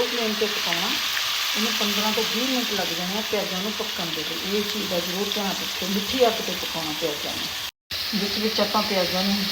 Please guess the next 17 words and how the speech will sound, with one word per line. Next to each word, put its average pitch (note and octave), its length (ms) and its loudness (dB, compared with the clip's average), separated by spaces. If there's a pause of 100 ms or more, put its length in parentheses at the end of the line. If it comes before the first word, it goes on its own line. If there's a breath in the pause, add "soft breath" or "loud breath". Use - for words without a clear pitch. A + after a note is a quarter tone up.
(440)
ਜ਼ਰੂਰ G3+ 380 4
ਹਿਲਾਉਣਾ, F#3+ 380 4 (480)
ਠੀਕ G3 220 -2
ਹੈ A3 40 2
ਜੀ। A#3+ 120 0
ਮਿੱਠੀ G3+ 520 0
ਮਿੱਠੀ F#3+ 320 0
ਅੱਗ E3 240 0
'ਤੇ F#3 80 0 (100)
ਪਕਾਉਣਾ F3 420 0
ਇਹਨਾਂ G#3 220 4
ਨੂੰ। A3+ 100 4 (640)
ਪਾਣੀ F3+ 400 6
ਪਿਆਜ਼ਾਂ F3 400 2
ਦਾ F3 160 2
ਜਿਹੜਾ, F3+ 280 0 (840)
ਉਹ F3 240 2